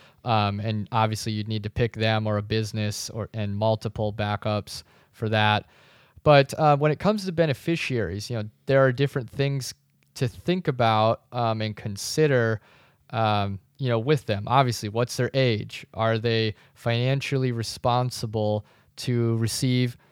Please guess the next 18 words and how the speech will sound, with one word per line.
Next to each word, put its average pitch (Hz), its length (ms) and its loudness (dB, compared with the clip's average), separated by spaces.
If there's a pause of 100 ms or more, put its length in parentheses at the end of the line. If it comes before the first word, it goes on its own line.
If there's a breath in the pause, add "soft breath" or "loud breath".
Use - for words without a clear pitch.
(400)
X - 280 0
amount 120 340 2
of, 117 320 -2
of 123 140 0
assets 127 600 0
right 117 300 -2
now, 135 320 2
or 135 160 4
would 123 240 -2
you 123 80 -6
want 120 260 -4
that 117 220 -2
delayed? 120 600 0 (520 soft breath)
Um, 113 580 4 (1160)
do 131 100 -2
you 131 240 2
have 127 340 4
concerns 123 880 0